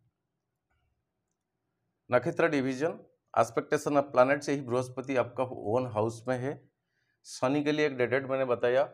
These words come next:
पाँच जून से पहले कुछ कर लीजिए। एक रिसर्च, एक दिलचस्प आएगा पढ़ाई में, जो कि एक नया,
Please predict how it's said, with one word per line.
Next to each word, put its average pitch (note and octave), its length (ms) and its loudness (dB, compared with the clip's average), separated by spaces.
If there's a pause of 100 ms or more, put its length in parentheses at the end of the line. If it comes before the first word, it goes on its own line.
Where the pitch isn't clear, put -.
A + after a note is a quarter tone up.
(160)
पाँच A#2+ 200 2
जून B2+ 220 -4
से B2+ 140 -8
पहले A#2+ 320 0
कुछ B2 200 -6
कर F#2+ 200 -4
लीजिए। A#2+ 420 -6 (840)
एक C#3 200 -2
रिसर्च, C#3 480 0
एक C#3+ 200 -2
दिलचस्प B2 580 -2
आएगा C3 260 6
पढ़ाई B2+ 400 0
में, G#2+ 240 -6 (160)
जो A#2+ 220 -4
कि D3+ 200 -6
एक D3 160 -6
नया, A#2+ 340 4